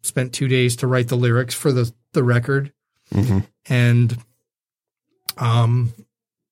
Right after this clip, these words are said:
Speaker 1: and Graham Coxon, uh, supposedly had a pretty strong hand, like,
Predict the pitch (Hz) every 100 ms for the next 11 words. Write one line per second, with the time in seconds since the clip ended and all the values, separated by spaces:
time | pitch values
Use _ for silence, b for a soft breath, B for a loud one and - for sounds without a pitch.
0 | _ _ _ _ _ _ _ - - 139
1 | 127 123 117 - _ _ _ _ _ _
2 | - 143 131 120 131 123 - 123 123 120
3 | 120 120 127 - _ _ _ _ _ -
4 | - 143 120 123 113 120 117 - 123 117
5 | - _ - - 123 120 117 120 120 113
6 | 117 117